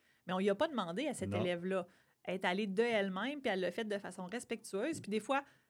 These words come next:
Speaker 1: là, elle les a aidés un peu, elle est allée retourner faire son projet, puis de temps en temps, je la vois, « Reviens les voir, ça va les filles ? Avez-vous besoin ? »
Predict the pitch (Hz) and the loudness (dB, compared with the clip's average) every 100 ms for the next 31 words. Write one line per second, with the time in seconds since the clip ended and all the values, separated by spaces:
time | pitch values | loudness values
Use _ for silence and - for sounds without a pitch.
0 | 220 240 214 208 208 208 202 226 214 208 | 2 6 6 6 4 2 4 2 2 2
1 | 262 269 196 202 - 233 262 254 240 220 | 2 4 2 0 -2 -2 0 -2 -2 -2
2 | 208 247 - - 226 233 220 262 277 247 | 0 0 -2 0 2 4 2 0 0 0
3 | 220 226 226 214 220 226 226 233 240 220 | 2 4 2 2 0 0 2 0 0 0
4 | 320 370 381 381 381 302 262 240 247 262 | 2 0 0 0 2 2 0 0 -2 0
5 | 285 302 | -2 -2